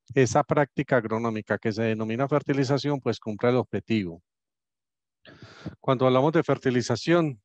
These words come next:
es necesario tener en cuenta la dosis, es decir, la cantidad de ese nutriente que se aplica. Y ese nutriente está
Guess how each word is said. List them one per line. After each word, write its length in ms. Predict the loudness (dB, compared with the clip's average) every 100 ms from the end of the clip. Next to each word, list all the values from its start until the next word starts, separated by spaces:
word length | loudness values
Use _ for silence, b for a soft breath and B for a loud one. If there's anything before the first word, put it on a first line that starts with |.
| _ _ b b b _
es 160 | 0
necesario 440 | 2 2 2 0 0
tener 320 | 0 0 0
en 100 | 0
cuenta 360 | 0 -2 0 4
la 160 | 4
dosis, 800 | 6 4 0 -6 -8 -14 -16 -20 b b b _
es 80 | -2
decir, 280 | 0 0 2
la 120 | 0
cantidad 800 | 0 -2 -2 0 2 4 4 2 _ _ _ _ _
de 560 | 0 4 4 2 -2 -12 _ _
ese 600 | 2 2 2 4 4 0 -8 _ _ _
nutriente 640 | -4 0 2 2 0 -4
que 120 | -4
se 140 | -2 -4
aplica. 560 | -2 -2 -2 -6 -14 -14 _ b b b b _
Y 60 | 0
ese 180 | 0
nutriente 800 | 0 -2 2 2 2 -2 -2 -2 -8
está 500 | -8 -6 -2 -2